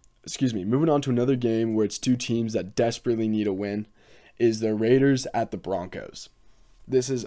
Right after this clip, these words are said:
again, just a huge game for both of these teams. They're both looking to establish confidence after getting embarrassed last week, 'cause that's what both of these teams did.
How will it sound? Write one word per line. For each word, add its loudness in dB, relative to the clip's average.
again, -2
just -6
a -4
huge -2
game 0
for -10
both -2
of -14
these -4
teams. -4
They're -2
both 2
looking -2
to 0
establish 0
confidence -4
after 0
getting -4
embarrassed -2
last 0
week, -2
'cause -4
that's -2
what 0
both -4
of -10
these -6
teams -4
did. -2